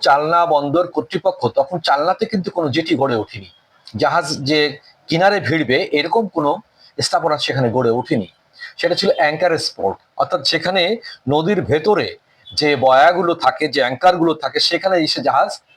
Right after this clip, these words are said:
ভিড়ত এবং সেখানে এসে জাহাজ বাঁধত, নোঙর করত। এই চালনা অ্যাঙ্কারেজ পোর্টটা তখন, এখন যে জায়গাটায় মংলা বন্দর, ওখানে যে জেটিটা হয়েছে, সেখানে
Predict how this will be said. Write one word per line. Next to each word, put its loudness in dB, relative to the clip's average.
ভিড়ত -2
এবং 0
সেখানে -2
এসে -4
জাহাজ -2
বাঁধত, -4
নোঙর 0
করত। -14
এই 0
চালনা 6
অ্যাঙ্কারেজ 4
পোর্টটা -2
তখন, 0
এখন 0
যে 0
জায়গাটায় 0
মংলা 2
বন্দর, 2
ওখানে -2
যে -4
জেটিটা -2
হয়েছে, -2
সেখানে -2